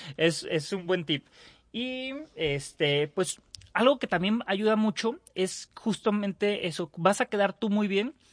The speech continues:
si tú eres el que incluyes a otras personas a tu grupito. ¿Por qué?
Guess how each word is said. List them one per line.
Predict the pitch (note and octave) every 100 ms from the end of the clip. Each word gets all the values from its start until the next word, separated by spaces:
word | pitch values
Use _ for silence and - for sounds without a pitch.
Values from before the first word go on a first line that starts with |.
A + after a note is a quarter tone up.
| -
si | - G3+
tú | D3+ A3
eres | A#3+ A#3
el | G#3+
que | F3+
incluyes | D#3 F#3+ G#3 A3 -
a | E3 E3+
otras | G3 A3 -
personas | F#3 F3 G3
a | G3
tu | E3+
grupito. | D#3 D#3 A3+ - E3+ C#3 - - - _ -
¿Por | F#3+ F#3+
qué? | - A3 G3+